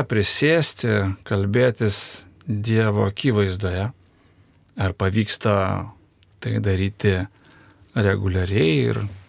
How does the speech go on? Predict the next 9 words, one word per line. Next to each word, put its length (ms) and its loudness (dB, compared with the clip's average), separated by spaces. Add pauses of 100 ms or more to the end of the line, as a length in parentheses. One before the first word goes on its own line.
(140)
na, 200 -4
tiesiog 440 -2
gal 180 0
galit 260 -10
pasidalinti, 640 0
kaip, 460 -2 (1200)
kaip 280 -4
tai 160 -4
darote. 540 -6